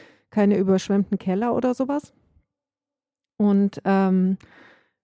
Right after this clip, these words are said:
es soll jetzt auch, äh, morgen oder übermorgen wieder trocken werden. Ähm, ich hab normalerweise gar nicht so viel gegen den Regen. Ich komme ja aus einer Gegend, wo es wahnsinnig viel regnet. Ähm, aber, äh, jetzt so langsam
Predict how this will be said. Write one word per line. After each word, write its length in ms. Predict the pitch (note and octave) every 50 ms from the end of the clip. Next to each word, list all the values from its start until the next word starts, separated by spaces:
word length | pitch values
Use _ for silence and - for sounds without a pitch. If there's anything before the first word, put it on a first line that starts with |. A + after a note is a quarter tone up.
| _ _
es 220 | - F#3+ - -
soll 180 | - G#3 G3+ G3+
jetzt 460 | G3+ G3 G3 - - - - - -
auch, 340 | - F#3 F#3 F3+ - - -
äh, 140 | - F#3+ F#3
morgen 340 | F#3 F#3 F#3 F#3 F#3 F#3+
oder 160 | F#3 F3 F#3 -
übermorgen 500 | G3 F3+ F#3+ F#3 F3 E3+ E3+ F3+ G3+ F#3
wieder 200 | F3+ F#3 F3 -
trocken 420 | - - F#3 G3+ - - G3+ E3+
werden. 360 | F3 D#3+ E3+ F3 F#3 F3+ F3+ - - _ _ _ _
Ähm, 320 | G3+ G3 G3 G3+ G3+ G3+ F#3+ - -
ich 120 | - - G3
hab 140 | A#3 - A3+
normalerweise 500 | G3+ G3+ F#3+ F3+ F#3 F#3 G3 F3+ F#3+ E3
gar 160 | F#3+ F#3+ G3
nicht 160 | G#3 A3 -
so 140 | - A3 G#3
viel 260 | - - G#3+ G#3 G#3
gegen 320 | F#3+ G3+ G3+ G3 G3+ G3+
den 140 | G3+ G3 F#3+
Regen. 480 | F#3 F#3 F#3 G3+ A3+ A#3+ B3+ C4+ C4 - - - - _ _
Ich 140 | _ _ _
komme 220 | - G#3 G3 G3 G3+
ja 100 | F3 -
aus 160 | F#3+ - -
einer 140 | G3 F#3 F3+
Gegend, 400 | E3+ F#3 F#3 G3 G3 G3 - F#3+
wo 120 | F#3 F#3
es 300 | F3 - - - - _ _ _ _ _
wahnsinnig 540 | - F#3 F#3+ F3+ G3+ G3 G#3 G#3 G3+ - -
viel 220 | - G#3+ G3+ F#3+ F#3
regnet. 520 | F3+ G3 G3+ - B3 C4+ D#4+ - - - _ - - - - _ _ _ _ _ _ _ _ _ _ _ _ _
Ähm, 380 | G#3 G3+ G3+ G3 G3 G3 G3 -
aber, 840 | - - G3 F#3+ F#3+ F#3+ F#3+ F3+ F#3+ F#3 F#3 F#3 F#3 F#3 F#3 F#3 -
äh, 340 | - F#3 F3+ F3+ F3+ F3 F3+
jetzt 360 | F3+ F#3 - _ - - -
so 100 | - G3
langsam 760 | F#3+ F3+ F#3+ G3+ A3 A3+ - G#3+ A3 A3+ A3+ A3 A3 A3+